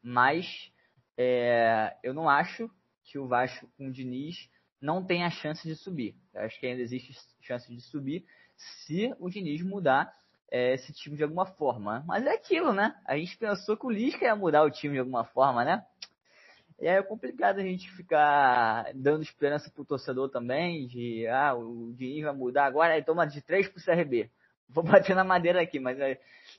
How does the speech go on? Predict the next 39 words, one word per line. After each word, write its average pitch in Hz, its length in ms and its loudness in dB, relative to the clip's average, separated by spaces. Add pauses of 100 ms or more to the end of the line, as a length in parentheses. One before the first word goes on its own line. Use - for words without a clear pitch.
toma 160 160 -2
uma 170 160 0
sapecada 170 640 0
do 170 60 -12
C 160 120 -2
R 175 120 2
B 147 160 -4
na, 170 320 -2 (240)
na 160 140 -4
estreia, 120 640 2
né? 143 260 0 (840)
Aí 160 880 0 (140)
já 139 180 2
volta 156 320 4
tudo, 180 380 -4
tem 170 100 -4
um 170 60 -2
lado 165 220 2
psicológico 151 580 0
também 147 240 -6
dos 147 100 -10
jogadores 139 480 -4
que - 120 -20
complica 143 400 -10
tudo. 185 440 -4 (1000)
Então, 339 220 2
cara, 160 260 8
de, 160 160 -6
de 175 140 -6
maneira 202 340 -2
geral, 190 340 4
vamos 214 220 0
ver 190 100 -2
o - 40 -4
que - 200 -20
o 226 60 -6
Diniz 202 400 -6
vai 220 140 0
dar 160 320 4